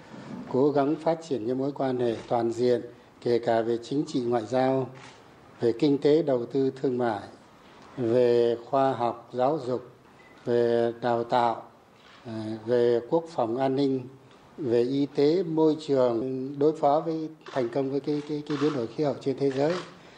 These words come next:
và phối hợp tốt với nhau trên các cái lĩnh vực đa phương, và trong đó có cả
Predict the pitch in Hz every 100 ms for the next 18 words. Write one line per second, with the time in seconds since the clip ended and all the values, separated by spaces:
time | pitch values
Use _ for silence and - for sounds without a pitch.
0 | - - 117 107 131 151 123 - - 180
1 | - 156 151 147 147 135 - - - -
2 | 139 135 127 151 156 143 143 151 123 -
3 | 139 135 131 139 135 127 - - - -
4 | - - - 117 110 131 123 131 156 156
5 | 156 131 110